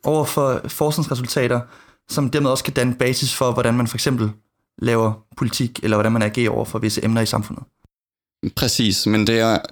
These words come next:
Speaker 2: det er også en awareness, kan man sige. Altså, vi vil gerne ud til herre og fru Danmark, som ikke har med forskning at gøre, og ligesom fortælle dem, hvem, hvad forskning er, og hvad det kan i vores samfund,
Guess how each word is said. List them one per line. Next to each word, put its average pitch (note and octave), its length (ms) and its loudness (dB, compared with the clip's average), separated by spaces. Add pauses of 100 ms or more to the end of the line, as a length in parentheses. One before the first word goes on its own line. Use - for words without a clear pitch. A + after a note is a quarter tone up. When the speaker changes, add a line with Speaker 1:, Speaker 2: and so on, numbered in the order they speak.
(100)
Speaker 2:
det A2 100 4
er F#2+ 60 4
også A2+ 260 2
en G#2 440 2
awareness, G#2 640 2
kan G2+ 120 0
man F2+ 100 2
sige. F2+ 500 -2
Altså, G2 200 -2
vi F#2+ 80 2
vil G2 120 2
gerne G#2+ 280 2
ud A2 180 0
til F#2+ 300 2
herre F#2 200 2
og G2 80 2
fru - 180 -4
Danmark, F#2+ 340 2
som F#2+ 140 2
ikke G#2+ 240 2
har F#2 260 0
med F#2 140 0
forskning F2 340 0
at E2+ 60 -2
gøre, F2 220 -2 (440)
og G2+ 100 0
ligesom G2 240 2
fortælle G2 300 0
dem, A2 240 0 (420)
hvem, G2+ 340 0 (160)
hvad G#2 340 2
forskning F#2+ 440 0
er, A2+ 120 2
og D3+ 200 2
hvad F#2+ 120 2
det F#2+ 100 -2
kan - 240 0
i - 40 0
vores G2 200 2
samfund, - 440 -2